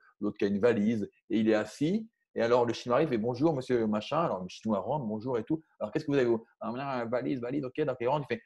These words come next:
Oui, la valise, oui, une valise. » Donc monsieur Cardin se lève, il prend la valise, il met, il tourne la, la suite, il regarde, « Oui, la valise, oui, c'est moi, allez-y, signez. » Hop, et les mecs, ils signent leur contrat à trois cent, quatre cent mille et ça se passe comme ça. Donc en fait, c'est,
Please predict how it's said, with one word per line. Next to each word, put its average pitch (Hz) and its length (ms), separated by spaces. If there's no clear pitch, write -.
Oui, 123 260
la 120 140
valise, 110 560
oui, 98 300
une 104 420
valise. » 101 460
Donc 98 100
monsieur 113 240
Cardin 127 320
se - 120
lève, 131 400
il 104 180
prend - 180
la 147 120
valise, 120 500
il 107 120
met, 110 260
il 101 200
tourne 101 260
la, 95 280
la 90 120
suite, 127 460
il 110 80
regarde, « 107 320
Oui, 139 200
la 120 100
valise, 127 300
oui, 135 240
c'est 135 180
moi, 104 320
allez-y, 104 380
signez. » 98 520
Hop, 156 180
et 117 60
les 117 80
mecs, 127 160
ils 107 80
signent 147 280
leur 113 160
contrat 113 340
à - 40
trois - 200
cent, 110 140
quatre 98 180
cent 90 160
mille 165 260
et 101 80
ça 113 120
se - 80
passe 151 200
comme 135 160
ça. 120 180
Donc 92 160
en 98 80
fait, 151 260
c'est, - 140